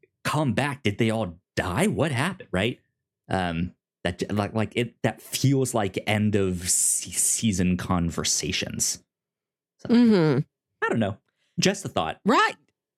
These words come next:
Speaker 2: Yeah, I, we're gonna have to look back in two weeks, back on this structure, uh, and see where we are. <laughs>
Speaker 1: Yeah. End of Act Two in our,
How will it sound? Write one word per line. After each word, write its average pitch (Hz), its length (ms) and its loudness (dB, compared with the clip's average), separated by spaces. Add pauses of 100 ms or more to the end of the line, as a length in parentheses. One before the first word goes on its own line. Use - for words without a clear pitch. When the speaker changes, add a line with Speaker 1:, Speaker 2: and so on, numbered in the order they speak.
(120)
Speaker 2:
Yeah, 254 140 6 (260)
I, 214 180 4 (100)
we're 208 200 4
gonna 320 140 6
have 320 120 2
to 294 80 6
look 285 260 2
back 226 360 4
in 269 100 8
two 233 240 6
weeks, 214 380 2
back 202 260 2
on 202 140 6
this 185 160 4
structure, 185 680 2 (640)
uh, 165 340 4 (120)
and 240 180 6
see 302 200 6
where 311 160 6
we 320 160 6
are. 320 340 4 (180)
<laughs> 196 40 6 (400)
Speaker 1:
Yeah. 170 140 2 (600)
End 107 220 2
of 98 200 -2 (140)
Act - 400 -4
Two 90 480 0 (520)
in 95 80 0
our, 87 100 0